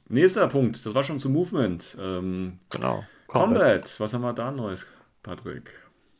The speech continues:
Speaker 2: So, also die Frage ist, ähm, ob Sonderregeln, die den Beschuss betreffen, dann halt auch alle oder, oder Mods, also auch alle Waffen betreffen.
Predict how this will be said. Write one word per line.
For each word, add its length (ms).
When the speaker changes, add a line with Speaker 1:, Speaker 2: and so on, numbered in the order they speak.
Speaker 2:
So, 180
also 280
die 100
Frage 520
ist, 420
ähm, 300
ob 320
Sonderregeln, 840
die 100
den 120
Beschuss 380
betreffen, 600
dann 280
halt 160
auch 200
alle 420
oder, 340
oder 200
Mods, 280
also 200
auch 180
alle 260
Waffen 260
betreffen. 520